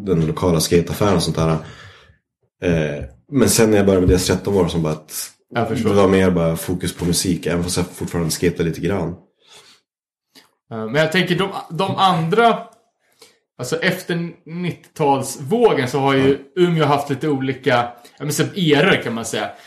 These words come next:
Speaker 2: Först var det den här post-hardcore-eran, senare Refused, och sen ny våg-vågen.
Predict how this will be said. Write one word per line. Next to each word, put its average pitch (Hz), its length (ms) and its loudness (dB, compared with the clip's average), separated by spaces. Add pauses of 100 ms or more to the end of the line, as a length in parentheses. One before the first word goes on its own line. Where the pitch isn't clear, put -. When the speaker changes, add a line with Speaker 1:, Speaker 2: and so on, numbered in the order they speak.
(100)
Speaker 2:
Först 185 240 -2
var 175 120 4
det 151 60 6
den 139 80 2
här 127 220 -2
post-hardcore-eran, 143 2500 -2
senare 131 480 0
Refused, 208 540 0 (400)
och 165 140 0
sen 135 380 0 (320)
ny 143 320 0
våg-vågen. 127 1000 0